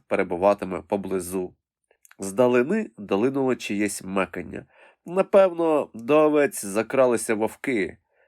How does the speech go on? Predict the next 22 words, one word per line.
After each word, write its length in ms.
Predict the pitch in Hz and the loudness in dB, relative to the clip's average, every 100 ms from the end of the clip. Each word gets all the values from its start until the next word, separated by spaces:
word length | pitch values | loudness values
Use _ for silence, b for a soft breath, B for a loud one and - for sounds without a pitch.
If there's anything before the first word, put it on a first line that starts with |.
| _ | _
Він 180 | - 160 | -10 -6
про 120 | - | -4
таке 260 | 123 117 110 | -4 -2 -4
чув. 480 | - 127 127 95 - _ _ _ | -2 0 0 -2 -8 _ _ _
З 160 | 113 104 | -8 -4
ними, 420 | 208 262 117 90 - | -2 0 0 -2 -2
вовками, 720 | 104 120 - 127 101 92 - _ _ | 0 0 4 4 4 -2 -12 _ _
жарти 460 | 104 104 156 - 127 | -4 2 2 2 -2
погані, 640 | - 110 120 107 90 - - | 2 4 4 2 -4 -12 -6
а 100 | 113 | -6
Маркус 420 | - 254 156 156 | -4 -4 -2 -2
загалом 440 | 123 143 151 160 139 | 2 4 4 4 2
і 40 | |
не 120 | 135 | 0
збирався 440 | 113 123 156 123 123 | 2 4 4 2 -2
жартувати. 720 | 123 113 127 120 156 - 80 b b - | -2 0 2 4 2 -2 -12 b b -6
Йому 220 | 107 113 | -4 -2
хотілося 540 | 107 101 113 110 98 | -4 -2 -2 0 -2
на 140 | 101 107 | -4 -2
час 320 | - 104 - | 0 0 -2
усього 360 | 101 - 101 | -8 -2 0
походу 580 | 95 95 - 147 135 123 | 0 -2 -2 -2 0 -4